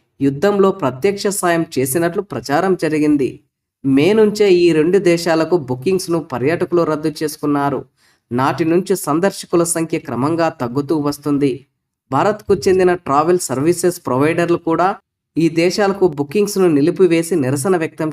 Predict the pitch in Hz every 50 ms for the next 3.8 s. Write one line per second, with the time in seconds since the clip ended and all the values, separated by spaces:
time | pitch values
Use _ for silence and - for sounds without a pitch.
0 | 156 160 147 147 147 156 147 139 143 139 - _ _ _ _ _ - 147 - 170
1 | 156 147 160 170 180 175 196 196 196 185 180 - 214 214 208 - - _ _ _
2 | _ - 143 156 160 165 185 196 196 190 190 180 190 196 185 - - 160 165 165
3 | 165 170 151 - 151 147 160 - - 180 151 147 165 190 196